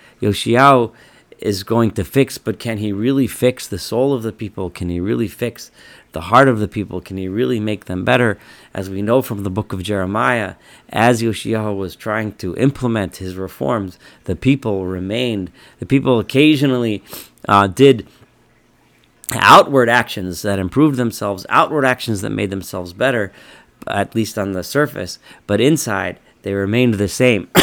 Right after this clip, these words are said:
But that we'll see and we'll study together in the next podcast. Thank you so much for studying together with me.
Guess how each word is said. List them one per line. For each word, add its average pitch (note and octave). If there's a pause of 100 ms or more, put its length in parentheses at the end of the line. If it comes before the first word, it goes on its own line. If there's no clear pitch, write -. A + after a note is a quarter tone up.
(220)
But G#2+
that B2
we'll G#2+
see C3+
and G2+
we'll F#2+
study A#2
together A2 (340)
in G2
the G2
next A#2
podcast. B2+ (400)
Thank C3+
you C3
so B2+
much A#2
for G#2
studying A#2
together A2+
with A2+
me. G2+